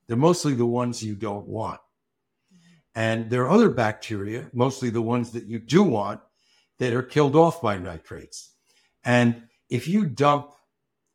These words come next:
high nitrate, uh, detergents into the water supply, you're gonna alter the microbiome of the water, water supply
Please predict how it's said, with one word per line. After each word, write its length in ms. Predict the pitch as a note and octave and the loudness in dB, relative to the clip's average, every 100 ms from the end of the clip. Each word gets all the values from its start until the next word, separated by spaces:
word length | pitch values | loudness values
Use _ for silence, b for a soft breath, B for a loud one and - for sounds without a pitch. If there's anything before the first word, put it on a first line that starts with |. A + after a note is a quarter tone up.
| _ - | _ -8
high 240 | - C#3+ | 2 4
nitrate, 720 | C3+ B2 B2 B2 B2 A2+ A2 _ _ | 4 2 0 -2 -2 -2 -2 _ _
uh, 140 | A2 G2+ | -10 -10
detergents 840 | G2+ G2 D3 D#3+ G#2 F#2+ G#2+ - _ _ _ _ _ _ _ _ - | -10 -8 0 0 0 -10 -14 -18 _ _ _ _ _ _ _ _ -4
into 1080 | A#2+ A#2+ A#2 - A#2 A2 G#2 G2+ G2+ - - | -2 -2 -6 -2 0 2 0 -2 -6 -12 -6
the 80 | A#2 | -2
water 300 | B2 F#3 E3 | 4 6 4
supply, 640 | - G#2+ - F2+ E2 B2+ _ _ _ | 0 -8 -8 -6 -6 -8 _ _ _
you're 120 | D#3+ | -2
gonna 180 | A#3 E3+ | 2 2
alter 460 | A#2+ C#3 F#3 F#3 A2 | 2 2 2 2 -6
the 300 | F#2+ G2+ A2+ _ _ _ _ - | -6 -8 -10 _ _ _ _ -2
microbiome 800 | B2 D#3+ B2+ G#2+ C3+ D3 A#2 G#2+ | 2 2 0 0 0 2 0 -2
of 100 | G2 | -4
the 80 | G#2 | -2
water, 420 | B2 D3+ B2 F2 | 0 0 -2 -4
water 240 | C#3 C#3 | 0 0
supply 580 | A#2 G2+ - G#2 E2+ D#2+ | 0 -8 -12 -8 -8 -8